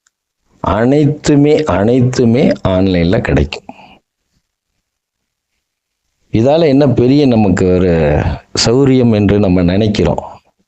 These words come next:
ஆனா இதோடைய பாதிப்பு எத்தனை பேரை பாதிக்கிறது. இதை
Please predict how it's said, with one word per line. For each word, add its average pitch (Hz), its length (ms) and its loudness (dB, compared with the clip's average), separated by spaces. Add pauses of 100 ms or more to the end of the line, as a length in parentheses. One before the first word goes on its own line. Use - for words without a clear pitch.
(800)
ஆனா 98 280 -2 (160)
இதோடைய 95 320 0 (140)
பாதிப்பு 101 440 0 (300)
எத்தனை 123 360 -2 (120)
பேரை 107 200 0 (120)
பாதிக்கிறது. 85 640 -2 (1160)
இதை 104 120 0